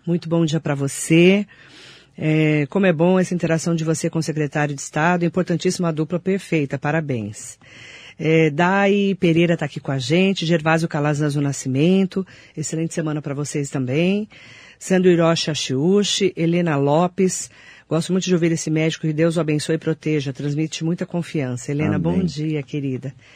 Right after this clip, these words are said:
Speaker 1: O Jacaré da Rodoviária de Arujá com a gente, o secretário do Verde Meio Ambiente, Daniel Teixeira de Lima, bom dia pro doutor Henrique Naufel,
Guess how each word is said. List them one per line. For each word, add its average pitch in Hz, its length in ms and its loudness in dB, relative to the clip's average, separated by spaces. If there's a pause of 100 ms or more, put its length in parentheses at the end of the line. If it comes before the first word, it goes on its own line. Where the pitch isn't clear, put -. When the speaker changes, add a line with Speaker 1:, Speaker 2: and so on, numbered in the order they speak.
(460)
Speaker 1:
O 180 240 4
Jacaré 180 380 2
da 175 80 2
Rodoviária 165 460 2
de 160 80 0
Arujá 143 260 0
com - 160 -6
a 135 60 0
gente, 185 680 0 (520)
o 170 340 2
secretário 160 540 0
do 156 80 -4
Verde 151 260 0
Meio 151 140 0
Ambiente, 156 520 0
Daniel 147 260 -2
Teixeira 147 360 -2
de 139 100 -6
Lima, 156 220 -2
bom 147 180 -2
dia 139 180 -2
pro 135 120 -12
doutor 139 260 -4
Henrique 135 260 -4
Naufel, 175 680 -2